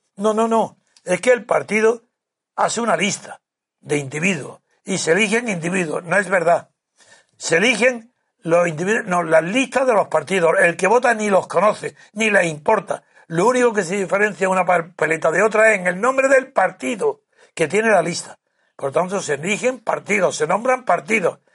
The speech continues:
Y el representante individual que está en la lista no es representante del que vota,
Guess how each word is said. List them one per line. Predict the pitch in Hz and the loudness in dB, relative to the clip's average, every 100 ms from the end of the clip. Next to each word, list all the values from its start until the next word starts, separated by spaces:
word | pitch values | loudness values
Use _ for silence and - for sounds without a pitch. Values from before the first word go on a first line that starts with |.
| _ _ - | _ _ -6
Y | 190 196 - 160 | -2 0 0 0
el | 151 143 - _ _ | 0 -2 -12 _ _
representante | 156 165 160 147 143 143 226 254 214 208 | 0 0 2 -2 -2 -2 -2 -2 -2 -2
individual | 202 175 165 156 180 202 180 | -2 -4 -6 0 2 2 0
que | 170 | -4
está | - 190 196 175 180 _ _ - | 0 0 -2 -8 -20 _ _ -6
en | 160 | 0
la | 160 | 2
lista | 185 247 - - | 2 0 0 -2
no | 180 185 226 | 0 2 4
es | 285 285 - _ - | 6 4 -2 _ -6
representante | 180 196 170 151 160 156 220 226 233 | 0 0 2 0 -2 0 -2 0 0
del | 226 196 | 2 0
que | 220 | 2
vota, | 240 - - | 2 0 -8